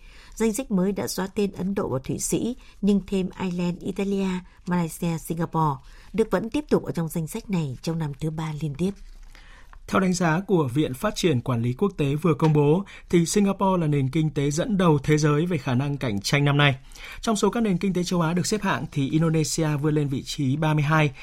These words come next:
Speaker 2: Thái Lan tăng lên vị trí thứ hai mươi lăm. Việt Nam không nằm trong nhóm sáu mươi ba nền kinh tế được đưa vào xếp hạng năm nay. Tổ chức Lương nông Liên Hợp Quốc và Quỹ Phát triển Nông nghiệp Quốc tế vừa phát động thập kỷ trang trại gia đình của Liên Hợp Quốc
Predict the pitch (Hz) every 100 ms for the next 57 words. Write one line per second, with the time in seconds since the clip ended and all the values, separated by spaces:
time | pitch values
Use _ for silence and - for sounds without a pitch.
0 | - - 160 180 196 185 185 185 185 147
1 | 110 - 139 170 160 160 156 156 127 -
2 | - - 170 180 208 202 - 233 208 175
3 | 135 190 175 170 147 139 180 175 - -
4 | 156 175 170 151 135 123 143 139 127 151
5 | 160 147 160 143 131 120 - 156 151 101
6 | 92 127 127 123 - - - - - -
7 | - - - - - - - - 185 262
8 | 269 226 233 226 226 220 214 165 - 247
9 | 170 165 180 180 240 - - 156 147 165
10 | 147 202 - 156 175 185 160 226 220 175
11 | 175 170 - 165 131 - 180 160 175 -
12 | 156 143 120 131 143 131 202 220